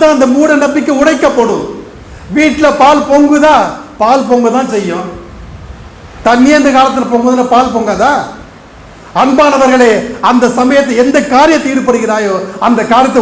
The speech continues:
உடனே ஈடுபடுங்க. வீட்டுல கண்ணாடி கிளாஸ் உடைஞ்சிட்டா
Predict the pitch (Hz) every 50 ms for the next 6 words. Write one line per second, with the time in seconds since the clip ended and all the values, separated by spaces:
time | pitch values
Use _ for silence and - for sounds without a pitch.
0 | 226 247 320 311 - 247 233 214 190 - 185 - 165 160 - - - - - -
1 | - - - - - - - - - - - - - - - - - - - -
2 | - - - - - - - - - - - 190 285 302 262 226 285 285 - -
3 | 262 262 269 294 285 285 254 277 277 269 262 - 240 247 294 311 320 294 294 285
4 | - 285 269